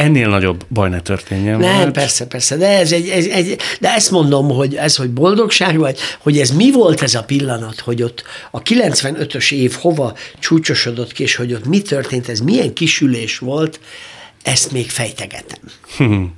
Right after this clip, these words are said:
Speaker 1: Hát én nagyon köszönöm, hogy ezt a fejtegetést megosztottad velünk,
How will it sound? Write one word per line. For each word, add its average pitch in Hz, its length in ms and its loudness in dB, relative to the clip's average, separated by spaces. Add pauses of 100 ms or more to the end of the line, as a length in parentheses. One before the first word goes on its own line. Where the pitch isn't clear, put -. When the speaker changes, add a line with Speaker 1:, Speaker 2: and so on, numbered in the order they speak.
(460)
Speaker 1:
Hát - 200 0
én 147 60 6
nagyon 170 240 4
köszönöm, 69 400 -4
hogy 82 140 -10
ezt - 160 -6
a - 40 -4
fejtegetést 82 720 -6
megosztottad 92 640 -4
velünk, 127 500 -2